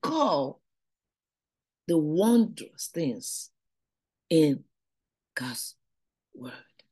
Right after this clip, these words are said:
And only the Spirit of the Lord can give us understanding of his word, because they were written by the Spirit of God.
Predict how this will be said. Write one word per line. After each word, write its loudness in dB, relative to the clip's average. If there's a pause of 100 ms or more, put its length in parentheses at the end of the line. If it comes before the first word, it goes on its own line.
(840)
And -2
only 2
the 2
Spirit 0
of -2
the 2
Lord -2
can -2
give -2
us 0
understanding 0 (800)
of 4
his 6
word, 0 (240)
because 4
they 4
were 4
written 2
by 4
the -2
Spirit 0
of -6
God. 0